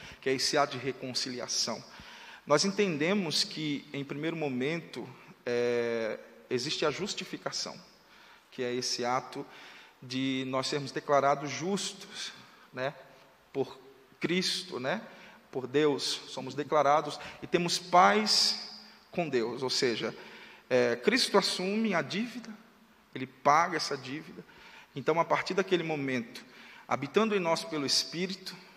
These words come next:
Deus, quando olha para o ser humano, ele não consegue, ele, não é que ele não consegue, ele não distingue mais de um lado o ser humano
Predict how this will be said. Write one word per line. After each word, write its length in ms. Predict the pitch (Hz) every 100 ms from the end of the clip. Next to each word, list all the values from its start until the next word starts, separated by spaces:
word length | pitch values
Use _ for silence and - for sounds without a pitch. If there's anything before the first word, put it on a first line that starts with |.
| - -
Deus, 340 | 135 151 151
quando 280 | - 143 135
olha 200 | 151 170
para 100 | 147
o 40 |
ser 200 | - 139
humano, 440 | 131 120 127 151 202 - - - - -
ele 140 | 139
não 180 | 143 160
consegue, 640 | 196 196 190 - 160 165 -
ele, 260 | 180 202 175
não 160 | 185
é 40 | 214
que 100 | 202
ele 100 | 180
não 80 |
consegue, 460 | 160 151 - 120 113 -
ele 120 | 170
não 160 | 190
distingue 580 | 214 214 - - 208 180
mais 640 | 151 117 117 110 - - - - - - -
de 140 | 127 135
um 120 | 127
lado 340 | 135 165 185
o 40 | 175
ser 200 | - 139
humano 540 | 131 127 135 135 127